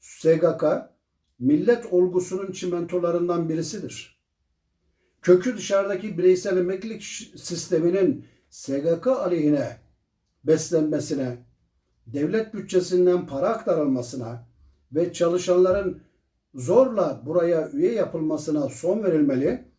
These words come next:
Sosyal Güvenlik Kurumu korunmalı ve güçlendirilmelidir. Yedi, bankalar emekli aylıklarını çalışarak, emekli aylıklarını çalıştırarak büyük kazançlar sağlamaktadırlar.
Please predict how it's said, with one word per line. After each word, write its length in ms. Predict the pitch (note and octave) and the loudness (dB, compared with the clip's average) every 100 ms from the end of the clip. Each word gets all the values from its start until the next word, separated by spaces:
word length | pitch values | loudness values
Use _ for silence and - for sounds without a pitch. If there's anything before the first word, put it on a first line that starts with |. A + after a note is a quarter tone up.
| _ _ _ _ | _ _ _ _
Sosyal 520 | - D3+ D3 F3+ F3 | -4 -4 0 2 2
Güvenlik 520 | D3+ D3+ D#3+ A#3 - | 0 0 0 -2 -6
Kurumu 580 | - F3 D#3+ D3+ B2 - | -6 -4 -2 -2 -4 -6
korunmalı 840 | - D3+ D#3+ D#3 D3+ F#3 A3+ A3+ E3+ | -2 0 2 0 0 0 -2 -6 -6
ve 140 | D#3+ | -6
güçlendirilmelidir. 1300 | C#3 C3 - D3+ C#3 C#3+ C#3+ D3 D3 C#3+ - - - _ _ _ _ _ _ _ _ _ _ _ _ - | -6 -8 -4 -2 0 -2 -2 0 0 0 -6 -18 -20 _ _ _ _ _ _ _ _ _ _ _ _ 2
Yedi, 440 | F3 G3+ C3 - _ _ _ _ _ _ _ _ _ _ _ _ _ _ _ - | 4 4 0 -6 _ _ _ _ _ _ _ _ _ _ _ _ _ _ _ 0
bankalar 640 | D#3+ A#3 G#3+ G#3+ A3 - | 4 4 2 -2 -2 -2
emekli 360 | E3+ F#3+ F#3+ A#3 | -2 -2 -2 0
aylıklarını 960 | G3+ F#3+ G3 G3+ F#3+ G3 A3 G3+ - _ | 2 0 -2 0 0 0 0 -2 -4 _
çalışarak, 840 | - D#3+ F3+ F3+ A3+ G#3 - - _ _ _ _ _ _ _ _ _ _ - | -6 0 0 2 2 2 0 -10 _ _ _ _ _ _ _ _ _ _ -4
emekli 420 | - F3 F3+ A3 | 4 4 4 2
aylıklarını 640 | F3+ E3+ E3 F3+ E3+ F3 - | 0 0 -2 -2 -2 -2 -4
çalıştırarak 840 | D#3+ F3 - G#3 G#3 F3+ C3+ C3 | -4 -4 -4 -4 0 0 -2 -6
büyük 240 | F#3 G#3 | -8 -4
kazançlar 520 | E3 D#3+ F3 E3+ G#3 | -2 0 0 2 2
sağlamaktadırlar. 1160 | - D3 C3 A#2+ A#2 - G2+ A2 G2 - - | 2 -2 -4 -4 -8 -12 -14 -14 -16 -20 -20